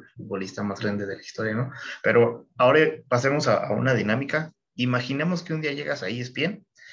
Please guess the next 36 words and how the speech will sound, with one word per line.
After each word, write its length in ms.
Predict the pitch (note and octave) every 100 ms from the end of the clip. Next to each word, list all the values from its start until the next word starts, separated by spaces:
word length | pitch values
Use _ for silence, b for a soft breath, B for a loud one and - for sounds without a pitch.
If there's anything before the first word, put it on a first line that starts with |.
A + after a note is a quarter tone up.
| B B
y 160 | A2+ G#2+
te 100 | G#2+
dan 160 | A#2
a 40 | C3+
elegir 340 | - - B2
ser 200 | B2+ G#2
reportero 480 | G#2+ - - - G#2
de 100 | G2
cancha 440 | G2 G2+ F#2+ A2 -
en 180 | G2
uno 240 | G2+ G#2+ G2+
de 120 | G2
estos 280 | F#2+ - -
eventos. 560 | A2+ D3+ D#3 B2+ - _ _ _ _ _ -
El 140 | G#2+
primero 360 | A2+ A#2+ D3+ E3
es, 320 | E3 E3 _ _ _ _
eh, 420 | A2+ G2 F#2+ G2+ G#2
estar 340 | G#2 - B2+
en 140 | D3
el 160 | A2 F2+
tan 180 | G2 G2
ale-, 340 | G2 G2 G2+ _
anhelado 460 | G#2 G2+ G2+ A#2+ C#3+
quinto 320 | C#3 C#3 C#3+
partido 440 | F2+ - - C3
de 80 | A2+
México 340 | G2 A2+ B2+ G2+
en 80 |
un 80 | G#2+
mundial, 320 | A2 A2 D#3 - - _ _ _ _ _ -
estar 340 | G2+ - A#2+
en 120 | B2
un 120 | B2
Super 320 | B2+ B2+ - -
Bowl, 380 | C#3+ G#3 -